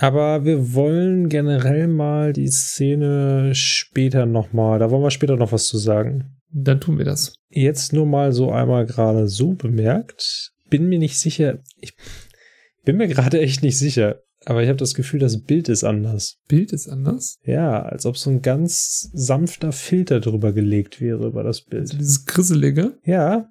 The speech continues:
Speaker 1: also ich, ich, ich hab mal gerade eben geguckt und ich hab das Gefühl, das bleibt über mehrere Szenen jetzt noch bestehen.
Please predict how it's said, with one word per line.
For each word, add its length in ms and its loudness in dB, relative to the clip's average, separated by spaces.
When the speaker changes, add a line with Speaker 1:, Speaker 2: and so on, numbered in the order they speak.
Speaker 1:
also 220 0
ich, 240 -2
ich, 340 -6
ich 360 -6
hab 140 0
mal 100 2
gerade 260 0
eben 160 0
geguckt 500 -2
und 160 -2
ich 140 0
hab 80 -2
das 180 -4
Gefühl, 320 -4
das 160 -2
bleibt 320 -4
über 300 -2
mehrere 580 2
Szenen 400 0
jetzt 220 0
noch 140 -2
bestehen. 880 -2